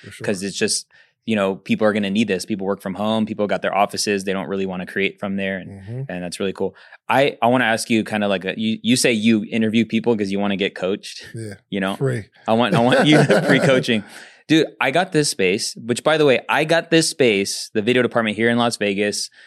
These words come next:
Speaker 2: which is undisclosed unless I know you're coming, 'cause I know
Speaker 1: Gotcha.
Speaker 2: people wanna pull up.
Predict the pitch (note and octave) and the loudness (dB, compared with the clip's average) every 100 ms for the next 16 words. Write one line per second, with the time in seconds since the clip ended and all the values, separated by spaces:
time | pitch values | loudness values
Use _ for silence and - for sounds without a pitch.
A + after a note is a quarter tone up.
0 | - - G#2 - - F#2+ G#2 A#2+ A#2 - | -8 -2 0 -2 -8 -8 -2 2 2 2
1 | A2 G#2+ F#2 G2+ - G2 G#2 G#2+ - G#2 | 4 4 0 -4 -4 -2 0 -2 -2 -2
2 | G#2 G#2 G2+ G#2 G#2+ G#2+ G#2 F#2+ - G#2+ | -2 -2 0 0 2 2 2 0 0 0
3 | G2 F#2+ - | 2 2 -2